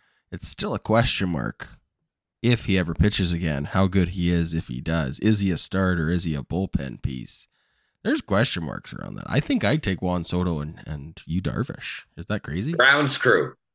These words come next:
Speaker 2: this is where we need you to, to come in here. We'll, we'll tackle this in mailbag. Juan Soto and Yu Darvish or Shohei Ohtani, if you get your wish.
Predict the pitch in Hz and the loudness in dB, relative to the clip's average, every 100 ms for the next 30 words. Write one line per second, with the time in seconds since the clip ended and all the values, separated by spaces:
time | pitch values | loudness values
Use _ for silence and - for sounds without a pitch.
0 | _ _ 113 117 131 123 117 110 107 107 | _ _ 2 4 4 4 4 2 0 -2
1 | 101 101 98 92 87 - - 87 - 92 | -2 0 2 2 0 -4 -6 -2 0 2
2 | 92 87 87 80 76 - 87 95 90 - | 0 0 0 2 2 -2 0 0 0 -2
3 | 95 95 104 101 90 85 90 80 80 78 | -4 0 2 2 0 -2 -2 -2 0 0
4 | 76 73 65 65 - _ _ 82 92 110 | 0 0 -2 -4 -10 _ _ 2 6 8
5 | 120 139 135 - 117 113 120 113 98 101 | 6 4 0 2 4 4 4 2 0 -6
6 | 101 90 87 95 98 101 - - _ _ | -2 0 2 2 2 -2 -6 -10 _ _
7 | _ _ _ 85 80 - 92 85 82 82 | _ _ _ -4 -2 0 2 2 0 0
8 | 78 80 65 55 60 - 82 90 82 90 | -2 0 -2 -2 -6 -4 0 2 2 2
9 | 87 82 82 78 - | 0 4 4 2 -2